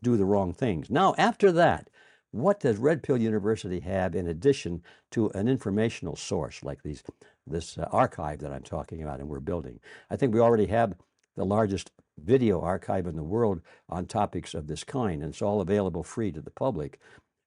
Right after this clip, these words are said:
And, uh, but that's just the start. Information is great. You can't win without it, but w-, you need more than information. You need action. And so th-, what else do we have?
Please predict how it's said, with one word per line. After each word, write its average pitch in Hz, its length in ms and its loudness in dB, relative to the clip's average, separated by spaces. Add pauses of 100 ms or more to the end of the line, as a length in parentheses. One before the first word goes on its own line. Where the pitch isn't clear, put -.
And, 90 320 -2
uh, 82 140 -2 (340)
but 113 100 2
that's 180 220 6
just 165 180 0
the 123 60 -2
start. 127 320 2
Information 143 560 2
is 107 100 0
great. 147 380 4
You 87 100 -2
can't 135 400 0
win 123 200 0
without 113 340 2
it, 139 120 -2 (280)
but 98 180 0
w-, 107 240 -4 (380)
you 110 120 2
need 120 200 4
more 117 220 4
than 110 120 2
information. 117 600 0
You 104 100 0
need 104 200 -2
action. 76 560 -6 (580)
And 98 260 -2
so 117 300 2 (440)
th-, - 140 -2
what 139 180 2
else 190 200 6
do - 80 -6
we 92 120 -4
have? 76 200 -4